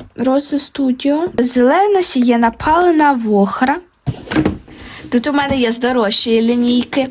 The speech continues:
Покажу вам їх трошечки пізніше. З дорожчої лінійки я взяла інші відтінки. Жовтий. З дорожчої лінійки в мене ось такі, е, красиві прям.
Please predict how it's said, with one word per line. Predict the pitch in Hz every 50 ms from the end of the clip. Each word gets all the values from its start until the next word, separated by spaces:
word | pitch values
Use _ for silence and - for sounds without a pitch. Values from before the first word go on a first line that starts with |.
| - _
Покажу | - 240 254 262 247 262 262
вам | 254 240
їх | 233 233 233 -
трошечки | - 262 254 247 233 226 214 - - - 196 -
пізніше. | - 240 254 254 233 214 190 185 - - 233
З | 220
дорожчої | 220 262 254 254 254 247 - 233 226 220
лінійки | 214 214 214 - - 220
я | 214 214
взяла | 233 247 240 240 247 233 - -
інші | 214 208 202 196 190 190 - - 226 220
відтінки. | 233 220 226 _ - - 226 226 220 233 247 - 262 262 285 - _ _ _ _ _ _ _ _ _ _ _ _ _ _ _ _ _ _ _ _ _ _ _ _ _ _ _ _ _ _ _ _ _ _ _ _ _ _ _ _ _ _ _ _ _ - _ _ _ _ _ _ _ _ _ _ _ _ _ _ _
Жовтий. | - 214 226 233 220 208 196 185 - - - 254 269 311 - _ _ _ _ _ _ _ _ _ - - - - - _ _ - - - - _ -
З | 233 -
дорожчої | 269 269 294 294 294 - 262 240
лінійки | 220 233 233 233 262 339 381 359 349 - 269
в | 254
мене | 247 254 262 254 247 240
ось | 240 233 226 -
такі, | - 240 240 - - 254 254 226 233 - - _ - - - - - - _ - _ -
е, | - 220 226 240
красиві | 240 - 262 247 254 - - 277 269 269 254 240 226
прям. | 233 - 226 220 226 233